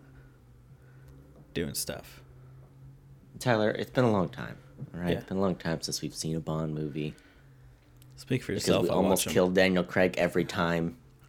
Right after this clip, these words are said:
Speaker 2: and we made it here. They shot it. It's been released. Let me tell you. Can I just ask?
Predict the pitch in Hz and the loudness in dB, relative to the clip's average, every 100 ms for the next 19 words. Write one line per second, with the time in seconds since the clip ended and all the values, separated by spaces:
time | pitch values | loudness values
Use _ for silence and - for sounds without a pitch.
0 | - 85 82 82 80 - - - - _ | -4 0 2 0 -2 -4 -6 -8 -20 _
1 | _ - - 90 87 87 92 92 - 87 | _ -20 -10 -2 0 4 4 2 -2 0
2 | 90 98 107 _ - - - - - 90 | 2 2 -2 _ -20 -20 -12 -6 -2 0
3 | 95 104 - - - _ - - 92 95 | 0 0 -6 -20 -20 _ -14 -4 0 2
4 | 92 90 95 - - _ _ _ _ _ | 2 2 0 -4 -10 _ _ _ _ _
5 | _ _ _ _ _ _ _ _ 90 90 | _ _ _ _ _ _ _ _ 0 2
6 | 92 78 64 53 - _ - _ _ _ | 2 0 -2 -4 -10 _ -20 _ _ _
7 | - - - - - _ _ _ _ _ | -20 -20 -20 -20 -20 _ _ _ _ _
8 | _ - - 82 78 73 - 67 53 - | _ -14 -2 0 0 -2 -4 -6 -6 -10
9 | - | -14